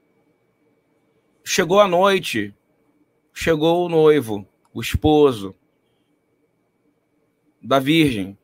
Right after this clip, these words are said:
A virgem é o corpo do Senhor, ok? O corpo santificado do Senhor, é o corpo de crentes, o corpo de que creem. Cinco estavam prontas, porque elas tinham o quê?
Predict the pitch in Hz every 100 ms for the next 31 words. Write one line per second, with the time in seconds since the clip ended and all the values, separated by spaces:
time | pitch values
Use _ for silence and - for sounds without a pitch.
0 | _ _ _ _ _ _ _ 110 113 147
1 | 214 165 143 151 - 131 147 185 170 -
2 | 208 202 143 139 131 127 120 110 104 -
3 | 127 143 - - 143 156 - - 139 -
4 | 139 - 135 123 110 107 - 107 113 127
5 | 131 135 127 185 208 - _ _ _ 120
6 | - 147 147 135 - 95 - 101 147 147
7 | 123 117 - _ - 143 139 110 - _
8 | _ _ _ _ _ _ _ _ _ _
9 | - - 214 269 285 151 143 - - -
10 | 156 165 165 202 254 _ _ _ _ _
11 | _ _ - 208 208 226 170 104 - -
12 | _ _ _ _ _ _ _ _ _ -
13 | - 160 170 - 170 180 196 226 - 156
14 | 107